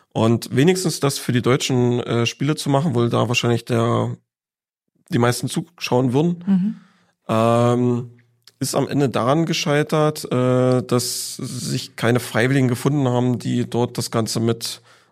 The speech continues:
Speaker 1: unterstützen wollen. Ähm, ja, schade, aber ist ja kein, äh, Punkt, das vielleicht beim nächsten Mal wieder zu probieren.
Speaker 2: Mhm.
Speaker 1: Genau, also da gerne der Aufruf, wenn, äh, der ein oder andere das beim nächsten Mal gerne machen will, kann man natürlich das gerne als Gemeinde mit unterstützen.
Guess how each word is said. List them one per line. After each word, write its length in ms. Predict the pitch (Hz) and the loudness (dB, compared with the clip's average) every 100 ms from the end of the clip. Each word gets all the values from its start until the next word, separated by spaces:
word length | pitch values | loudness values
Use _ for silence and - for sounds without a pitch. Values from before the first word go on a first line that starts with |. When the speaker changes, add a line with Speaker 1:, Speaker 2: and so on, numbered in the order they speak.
| - | -4
Speaker 1:
unterstützen 540 | 120 117 - - 135 | -2 0 -2 -2 0
wollen. 300 | 110 107 110 - - _ _ _ | 2 0 -2 -8 -20 _ _ _
Ähm, 540 | - 110 110 110 110 117 - _ _ _ _ _ _ | 0 2 2 0 -2 -6 -14 _ _ _ _ _ _
ja, 240 | 117 117 139 | 0 2 2
schade, 360 | - 123 175 | 0 2 4
aber 240 | 127 135 127 | 2 2 -2
ist 300 | 85 104 - | -6 -8 -2
ja 120 | 143 | -2
kein, 540 | 127 139 131 127 127 127 | -2 0 0 2 2 0
äh, 280 | 120 120 120 | 0 -2 -2
Punkt, 340 | - 147 151 | -2 -4 -2
das 100 | 131 | -2
vielleicht 220 | 127 120 | 0 0
beim 100 | 123 | 2
nächsten 220 | 120 - 127 | 0 0 -2
Mal 80 | 117 | 0
wieder 140 | 127 | -2
zu 100 | - | -4
probieren. 320 | 117 117 113 _ _ - | -6 -6 -8 _ _ -2
Speaker 2:
Mhm. 300 | 202 196 247 _ _ _ _ _ _ _ _ _ _ _ _ _ _ _ _ _ - | 0 0 -4 _ _ _ _ _ _ _ _ _ _ _ _ _ _ _ _ _ -8
Speaker 1:
Genau, 240 | 131 110 | -4 -2
also 180 | 123 139 | -2 0
da 140 | 127 | 0
gerne 260 | 127 139 147 | 2 2 4
der 120 | 131 | 2
Aufruf, 420 | 127 - 160 147 | 2 0 -4 -2
wenn, 280 | 123 127 127 - _ _ _ _ - | -2 0 -2 -8 _ _ _ _ -4
äh, 540 | 120 120 123 120 120 | -2 0 0 0 -2
der 640 | 117 113 113 113 113 117 - | -2 -2 0 0 -2 -4 -2
ein 160 | 120 | 0
oder 160 | 131 120 | 2 2
andere 200 | 123 127 | 2 2
das 140 | 123 | 0
beim 140 | - 117 | 0 0
nächsten 300 | 120 - 139 | 0 -2 -2
Mal 120 | 123 | 0
gerne 160 | 117 120 | 2 2
machen 300 | 117 135 127 | 2 0 0
will, 200 | 127 123 | 0 0
kann 180 | - 117 | -2 0
man 80 | |
natürlich 280 | 117 - 120 | 0 0 -4
das 160 | - - | -4 -4
gerne 180 | 117 117 | -2 -2
als 140 | - | -2
Gemeinde 280 | - 113 120 | -6 -4 -4
mit 120 | 117 | -4
unterstützen. 480 | 117 113 123 - | -6 -6 -8 -6